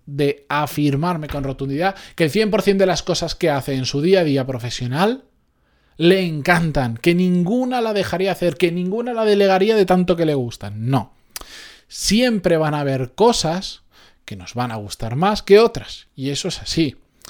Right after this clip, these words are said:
Incluso van a haber otras que vamos a detestar profundamente con nuestra alma hacer, de estas que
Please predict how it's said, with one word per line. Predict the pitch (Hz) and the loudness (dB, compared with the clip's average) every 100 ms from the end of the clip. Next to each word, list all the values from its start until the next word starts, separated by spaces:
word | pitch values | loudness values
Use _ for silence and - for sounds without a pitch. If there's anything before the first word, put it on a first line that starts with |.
| - - | -20 -10
Incluso | 139 135 151 - | -6 -4 -2 0
van | 139 160 | 0 0
a | |
haber | 160 147 | 0 0
otras | 160 - 180 | -2 -4 -6
que | - | -8
vamos | 113 156 - | -8 -8 -8
a | 135 | -8
detestar | 123 117 110 - 202 170 | -8 -8 -8 -2 -2 -2
profundamente | 190 - 220 208 190 196 180 170 175 | -6 -2 -2 -2 -2 0 0 0 -4
con | 160 | -6
nuestra | 156 143 - 156 | -6 -6 -4 -2
alma | 196 185 202 - - | 0 0 -2 -8 -14
hacer, | - - 190 165 | -10 -2 0 2
de | 143 | 0
estas | 175 202 185 | -2 -2 0
que | 190 170 | 2 2